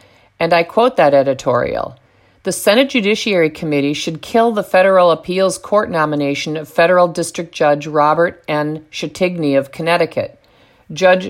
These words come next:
Shitigny has a weird record of empathy for those accused of sexual crimes involving children. The U S Supreme Court eventually reversed Judge Shitigny unanimously when the judge tried to rule against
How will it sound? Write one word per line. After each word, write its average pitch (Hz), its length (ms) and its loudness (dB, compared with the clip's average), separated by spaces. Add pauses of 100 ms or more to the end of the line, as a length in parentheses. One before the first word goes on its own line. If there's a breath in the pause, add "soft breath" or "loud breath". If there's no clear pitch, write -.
Shitigny 196 640 -4
has 160 160 2
a 170 80 2
weird 196 440 -2
record 185 360 0
of 165 180 -2
empathy 151 560 -4 (180 loud breath)
for 185 160 -4
those 175 300 4
accused 160 500 -4
of 151 80 -8
sexual 185 540 -2
crimes 151 460 -2
involving 151 500 0
children. 185 640 -4 (480 soft breath)
The 185 80 -4
U 180 160 4
S 175 180 0
Supreme 175 320 -4
Court 202 380 2
eventually 180 500 0
reversed 175 800 -2
Judge 143 340 0
Shitigny 135 720 -4 (160 soft breath)
unanimously 185 1040 0 (240 soft breath)
when 170 140 0
the 165 80 2
judge 175 420 0
tried 165 340 0
to 170 60 -4
rule 170 300 0
against 170 580 0